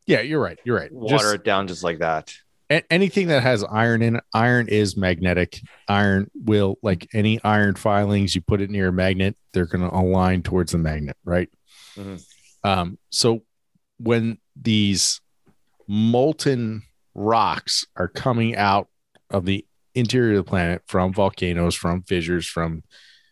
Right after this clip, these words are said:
Speaker 1: uh, mid-Atlantic ridges, which we'll get into, um, they're hot. They're, it's molten rock. So it's,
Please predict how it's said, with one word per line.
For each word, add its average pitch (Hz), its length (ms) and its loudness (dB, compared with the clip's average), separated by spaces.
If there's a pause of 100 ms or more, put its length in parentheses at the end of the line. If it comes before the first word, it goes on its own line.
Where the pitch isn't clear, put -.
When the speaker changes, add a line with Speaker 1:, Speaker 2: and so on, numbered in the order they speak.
(240)
Speaker 1:
uh, 69 240 -8 (380)
mid-Atlantic 98 600 -2
ridges, 87 420 -2 (140)
which 92 280 -2 (120)
we'll 92 180 0
get 87 200 -2
into, 85 580 -2 (140)
um, 82 380 -4 (1600)
they're 104 140 0
hot. - 320 -2 (320)
They're, 98 220 0 (140)
it's 101 300 -2
molten 117 340 0
rock. 117 360 0
So 95 280 2
it's, - 220 -2